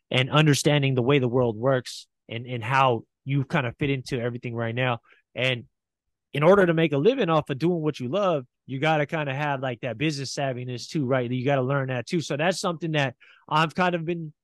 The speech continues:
starting to learn a whole lot more too, and kinda just looking at the landscape of things and shit like that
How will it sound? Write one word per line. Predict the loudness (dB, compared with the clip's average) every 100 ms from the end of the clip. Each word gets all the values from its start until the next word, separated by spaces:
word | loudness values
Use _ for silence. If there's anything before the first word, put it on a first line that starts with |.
| _ _ _
starting | 2 4 4
to | 2
learn | 0 2 2
a | 0
whole | 0 0
lot | 0 -2
more | -2 -4
too, | -2 -4
and | -4 -4
kinda | -6 -6
just | -6 -8 -6
looking | -6 -4
at | -6
the | -8
landscape | -6 -2 -2 -2 -4 -4
of | -6
things | -4 -4 -4
and | -6
shit | -4 -2
like | -2
that | 0 -2 -2